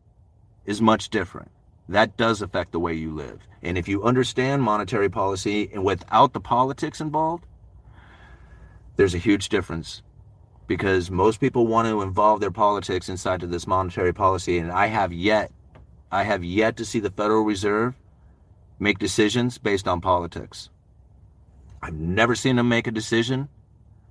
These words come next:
based on the price of oil. Okay?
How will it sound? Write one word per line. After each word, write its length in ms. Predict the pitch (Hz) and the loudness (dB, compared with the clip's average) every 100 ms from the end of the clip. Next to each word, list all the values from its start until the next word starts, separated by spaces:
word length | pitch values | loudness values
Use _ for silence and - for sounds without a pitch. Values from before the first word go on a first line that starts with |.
| - | 0
based 360 | 110 110 - - | 4 4 0 -2
on 720 | 104 101 101 101 98 90 87 - | 2 2 2 -2 -4 -8 -8 -10
the 80 | |
price 300 | 95 104 98 | -2 0 0
of 120 | 95 92 | -2 -2
oil. 320 | 92 76 - - - - - - - - - - - - - - - - - - - - - - - | -4 -4 -10 -20 -20 -20 -20 -20 -20 -20 -20 -20 -20 -20 -20 -20 -20 -20 -20 -20 -20 -20 -20 -20 -10
Okay? 240 | 95 98 | -6 -6